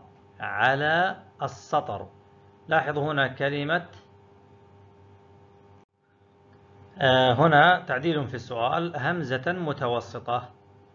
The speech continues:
وليس على السطر، لأن السؤال هذا عن همزة متطرفة، والمتطرفة هنا تكتب على السطر.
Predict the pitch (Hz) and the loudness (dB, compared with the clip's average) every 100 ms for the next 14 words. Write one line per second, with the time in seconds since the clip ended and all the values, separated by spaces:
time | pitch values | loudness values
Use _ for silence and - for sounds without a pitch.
0 | _ 123 120 135 135 135 135 135 139 139 | _ -8 -6 -4 -4 -2 0 0 -2 -4
1 | - 120 143 170 - - _ _ - 127 | -8 -6 -2 -2 -6 -18 _ _ -8 -6
2 | 131 127 143 139 131 113 117 120 135 117 | -6 -8 -6 -4 -2 -2 -2 0 -2 -4
3 | 113 117 127 120 117 123 123 131 147 143 | -6 -6 -6 -6 -6 -8 -6 -6 -6 -6
4 | 139 127 127 - 127 123 117 113 127 135 | -6 -8 -10 -10 -8 -8 -8 -6 -4 -4
5 | 131 117 - 120 143 131 127 120 - 113 | -4 -10 -8 -6 -4 -4 -4 -6 -8 -8
6 | 104 | -10